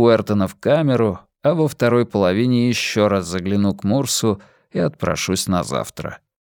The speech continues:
Худшее, думал я, позади, даже не подозревая,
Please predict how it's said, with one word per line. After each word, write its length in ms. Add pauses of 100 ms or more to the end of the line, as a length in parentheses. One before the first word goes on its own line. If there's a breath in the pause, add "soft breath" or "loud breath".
(400)
Худшее, 580
думал 380
я, 220
позади, 840 (400 soft breath)
даже 600
не 140
подозревая, 1040